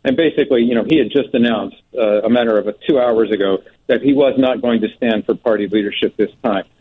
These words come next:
So it looks as though we don't, not sure exactly what Jim Clyburn from South Carolina is going to do. Of course, Jim Clyburn, instrumental in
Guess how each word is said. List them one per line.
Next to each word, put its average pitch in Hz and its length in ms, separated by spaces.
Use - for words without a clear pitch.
So 156 80
it 151 160
looks 214 260
as 151 180
though 143 240
we 139 120
don't, 160 180
not 151 240
sure 165 120
exactly 143 400
what 131 160
Jim 131 180
Clyburn 131 480
from 117 160
South 113 220
Carolina 123 500
is - 240
going 131 140
to 117 40
do. 127 80
Of 120 80
course, 117 220
Jim 123 120
Clyburn, 127 520
instrumental 147 840
in 123 180